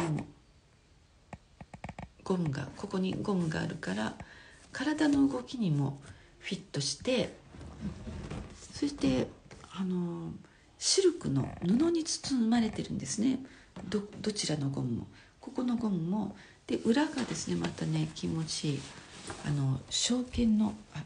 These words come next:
見えないか。正拳の羽舞台っていうね、ビアの葉で正拳の羽舞台を草木染めした布で、布が肌に、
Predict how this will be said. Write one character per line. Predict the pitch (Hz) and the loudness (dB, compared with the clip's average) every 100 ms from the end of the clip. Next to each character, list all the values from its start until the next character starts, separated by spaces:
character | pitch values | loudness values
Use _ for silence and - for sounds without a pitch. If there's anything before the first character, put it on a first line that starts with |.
| - | -6
見 | 147 147 | -4 -2
え | |
な | 147 | -4
い | - | -8
か。 | - - - - - | -12 -20 -20 -10 -2
正 | 320 302 | -2 2
拳 | 285 262 | 2 4
の | 247 | 4
羽 | 226 208 | 2 0
舞 | 226 220 | 0 0
台 | - | -2
っ | - - - - - - - - - | -4 -10 -20 -20 -18 -16 -16 -18 -16
て | - | -8
い | 156 139 | -4 -2
う | 143 | 0
ね、 | 139 139 - - - - | -2 -4 -10 -18 -18 2
ビ | 240 226 | 6 6
ア | |
の | 175 | 6
葉 | 170 170 160 - - - - - | 2 0 0 -2 -6 -20 -20 -4
で | 254 254 - | 4 4 4
正 | - - 190 | -2 -2 0
拳 | - 175 | 0 0
の | |
羽 | 180 180 | 0 -2
舞 | 170 | -4
台 | 156 151 | -4 -2
を | 165 160 - - - - | -2 -4 -10 -20 -16 -6
草 | - 294 | -4 -2
木 | 302 294 | -4 -4
染 | - 269 | -2 2
め | 262 254 | 4 2
し | - | -2
た | 240 | 0
布 | 220 214 214 214 220 | 2 4 4 0 0
で、 | 262 - - - - - | -2 -2 -6 -18 -20 -4
布 | 214 240 247 | 0 0 0
が | 294 - - - - - | -2 -4 -10 -20 -20 -16
肌 | - 226 180 | -4 2 4
に、 | 151 123 | 4 2